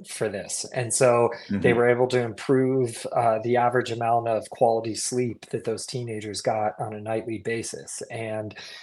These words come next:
Speaker 1: you have, um, yeah. And so, a-, and when B was talking about the athletes, this is really where I, I became interested in the company. And, you know, B and I have been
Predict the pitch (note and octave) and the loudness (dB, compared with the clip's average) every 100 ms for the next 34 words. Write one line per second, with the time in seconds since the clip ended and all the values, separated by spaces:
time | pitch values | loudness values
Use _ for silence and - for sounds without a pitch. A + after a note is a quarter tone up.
0 | - _ - B2 B2 A#2+ A#2 A#2 A#2+ G#2 | -20 _ 0 4 8 10 10 10 8 2
1 | - - B2+ A2 A2 G#2+ G#2+ G2 _ - | -12 2 4 4 2 -2 -6 -14 _ -14
2 | - _ D#3 C#3+ C3 C#3 E3 D3+ C#3+ - | -14 _ 8 10 8 6 8 10 10 6
3 | E3+ D3 F3 D#3+ D#3 D3 F3 G3+ F#3+ D#3+ | 2 4 6 6 6 4 6 8 8 8
4 | D3 D#3 C#3 C3+ C3+ A#2 D3 D3+ C#3 B2+ | 6 6 8 8 6 8 8 8 4 2
5 | D3 C#3+ D#3+ D3 C#3 C3 B2+ A#2+ A#2 C3 | 2 2 4 6 8 8 8 8 8 10
6 | B2+ B2 A#2 - _ _ _ - B2+ C3 | 8 6 2 -6 _ _ _ 6 8 8
7 | C3+ D3 C3 A#2+ - C3+ C3 A#2 C3 A#2 | 4 2 0 0 0 0 0 2 4 4
8 | A2+ A2+ - C3+ A#2+ A2+ A2 _ _ _ | 4 2 2 0 0 -4 -10 _ _ _
9 | C#3 B2+ A#2 - C#3 C3+ B2+ B2+ A#2+ A#2 | 0 2 2 4 2 4 0 -2 -2 -2
10 | C3+ B2 A2 A2+ C#3 C3+ A2+ D3 D3+ C#3 | -2 -4 -4 -6 -2 0 2 4 6 8
11 | B2 B2+ A#2 A#2 | 6 4 0 -4